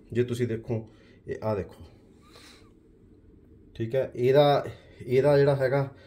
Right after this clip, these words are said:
ਬਹੁਤ ਫਰਕ ਆ ਜੀ ਕੁਆਲਿਟੀ ਦਾ, ਹਾਈ, ਹਾਈ ਕੁਆਲਿਟੀ ਆ। ਓਕੇ, ਆਪਣਾ ਹੁਣ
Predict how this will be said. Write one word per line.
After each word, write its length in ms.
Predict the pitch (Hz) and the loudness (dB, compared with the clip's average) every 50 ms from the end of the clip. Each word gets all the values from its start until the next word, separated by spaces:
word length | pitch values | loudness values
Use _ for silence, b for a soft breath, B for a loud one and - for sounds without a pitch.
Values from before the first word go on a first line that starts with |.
| B B B B B B - - | B B B B B B -20 -12
ਬਹੁਤ 340 | 95 95 110 123 139 139 - - - | -4 0 4 4 4 2 0 -4 -6
ਫਰਕ 280 | 110 98 92 - - | -4 -4 -6 -6 -8
ਆ 80 | 107 95 | -8 -8
ਜੀ 100 | 87 90 | -6 -8
ਕੁਆਲਿਟੀ 440 | 85 - 104 104 98 95 - 104 98 | -8 -4 -4 -2 -2 -2 -4 -6 -6
ਦਾ, 120 | 95 98 92 110 | -8 -6 -4 -2
ਹਾਈ, 180 | 120 127 131 | 0 0 0
ਹਾਈ 180 | 113 113 120 113 | 0 -2 -2 -2
ਕੁਆਲਿਟੀ 380 | - - 104 101 95 - 90 87 | -4 -4 -8 -8 -8 -8 -8 -10
ਆ। 60 | 85 - B B B B B B - | -10 -12 B B B B B B -12
ਓਕੇ, 200 | 135 123 - 139 | -8 -2 0 0
ਆਪਣਾ 240 | 139 139 143 139 139 | 0 0 0 -2 -2
ਹੁਣ 200 | 135 143 143 | 0 0 -2